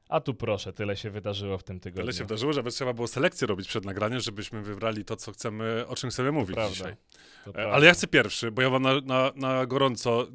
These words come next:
Speaker 2: y, temat, który mnie zagotował strasznie, mimo tej gorącej temperatury na zewnątrz, to jeszcze dostałem dodatkowo, mm, zagotowany.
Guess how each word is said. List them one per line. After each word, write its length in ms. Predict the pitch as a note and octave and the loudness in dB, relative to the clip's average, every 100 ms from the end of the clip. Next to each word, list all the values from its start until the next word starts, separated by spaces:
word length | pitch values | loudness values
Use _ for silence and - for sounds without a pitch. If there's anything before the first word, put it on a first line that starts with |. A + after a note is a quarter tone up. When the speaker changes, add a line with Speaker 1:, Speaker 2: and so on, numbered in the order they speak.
| A#2+ A#2 | -4 -4
Speaker 2:
y, 40 | |
temat, 400 | A2 B2+ A2+ B2 | 2 2 2 -2
który 260 | - B2 A#2 | -4 -2 -2
mnie 160 | A2+ A2 | 0 0
zagotował 500 | A#2+ A#2 A2+ A#2 A2 | 0 0 -2 -2 -2
strasznie, 380 | - A2 - A2 | 0 0 0 -2
mimo 220 | A#2 A2+ | -2 0
tej 240 | A#2 G#2+ | 0 0
gorącej 320 | A#2 A#2+ B2 | 0 -2 -2
temperatury 440 | A#2+ A2+ A#2 B2+ A#2+ | -6 -4 -4 -4 -4
na 100 | A2 | -2
zewnątrz, 320 | C3 C3+ A#2 | -2 -4 -4
to 100 | A#2 | -4
jeszcze 200 | A2 A#2 | -4 -4
dostałem 300 | G#2+ B2+ A2+ | -4 -2 -2
dodatkowo, 500 | A2+ A2 A#2+ G#2+ G#2+ - - - - - - - | -2 -2 -4 -2 -2 -4 -20 -20 -20 -20 -20 -12
mm, 380 | A2+ A2 A2+ A2+ | -6 -2 0 2
zagotowany. 680 | A#2+ B2 B2 A#2 A#2+ A#2 | 2 0 0 2 2 2